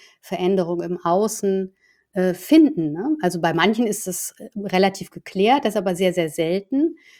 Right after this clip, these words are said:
Da braucht man gar nicht auf der inneren Ebene so stark zu arbeiten. Bei den meisten mache ich das aber schon. Also, die meisten, sage ich, äh, wenn die mit irgendwie, die kommen ja auch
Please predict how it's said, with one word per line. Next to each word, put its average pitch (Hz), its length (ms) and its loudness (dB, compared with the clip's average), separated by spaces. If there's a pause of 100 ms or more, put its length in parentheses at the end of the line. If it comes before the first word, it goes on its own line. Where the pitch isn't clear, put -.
(120)
Da 175 80 -8
braucht 185 260 0
man 208 140 2
gar 180 160 0
nicht 190 220 -4
auf - 80 -16
der 180 140 -6
inneren 190 340 -2
Ebene 185 300 -2
so 180 160 -6
stark 175 280 -10
zu - 160 -18
arbeiten. 180 420 -8
Bei 170 100 -2
den 165 140 -6
meisten 175 540 -6 (340)
mache 165 240 -6
ich - 60 -20
das - 200 -18
aber 147 200 -12
schon. 151 580 -2 (560)
Also, 175 180 -4
die 180 120 -2
meisten, 226 760 0
sage 196 400 0
ich, - 240 -10
äh, 185 140 -6
wenn 185 160 -2
die 185 140 -4
mit 175 200 -2
irgendwie, 180 260 -2
die 165 100 -14
kommen 190 220 0
ja 175 140 0
auch 156 240 -14